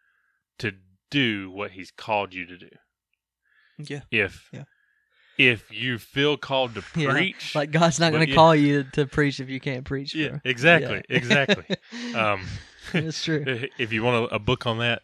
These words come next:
Speaker 1: read Spurgeon's lectures to my students.
Speaker 2: Yeah.
Speaker 1: Like, he, he would say, 'cause when he was preaching, they didn't have mic-, they hadn't invented
Speaker 2: Man.
Speaker 1: microphones and stuff yet. He would say, "If you don't have a loud voice,
Speaker 2: Mm.
Speaker 1: you're, God hadn't called you
Speaker 2: Man,
Speaker 1: to preach."
Speaker 2: my, um, preaching class that I was in,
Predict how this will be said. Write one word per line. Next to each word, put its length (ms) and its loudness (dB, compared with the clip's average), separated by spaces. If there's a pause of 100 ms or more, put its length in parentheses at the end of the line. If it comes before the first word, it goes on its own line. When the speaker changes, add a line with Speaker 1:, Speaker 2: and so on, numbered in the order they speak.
(160)
Speaker 1:
read 260 -6 (100)
Spurgeon's 500 -6
lectures 380 -10
to 80 -12
my 120 -10
students. 640 -12
Speaker 2:
Yeah. 260 0 (260)
Speaker 1:
Like, 260 -4
he, 180 -8
he 180 0
would 140 0
say, 240 2
'cause 180 -6 (100)
when 200 -4
he 120 2
was 160 -2
preaching, 440 -8
they 120 -6
didn't 240 -14
have 160 -10
mic-, 260 -10
they 100 -14
hadn't 220 -16
invented 280 -12
Speaker 2:
Man. 60 -12
Speaker 1:
microphones 560 -8
and 100 -14
stuff 240 -6
yet. 200 -2
He 140 -8
would 100 -12
say, 160 -4
"If 120 -10
you 80 -4
don't 120 -6
have 140 -6
a 60 -10
loud 260 -4
voice, 480 -8
Speaker 2:
Mm. 380 -4 (220)
Speaker 1:
you're, 180 -8 (100)
God 200 -2
hadn't 160 -6
called 200 -6
you 60 -2
Speaker 2:
Man, 200 2
Speaker 1:
to 120 -2
preach." 180 -12
Speaker 2:
my, 320 2
um, 340 0
preaching 360 0
class 360 -2
that 100 -6
I 140 -2
was 160 -6
in, 380 -8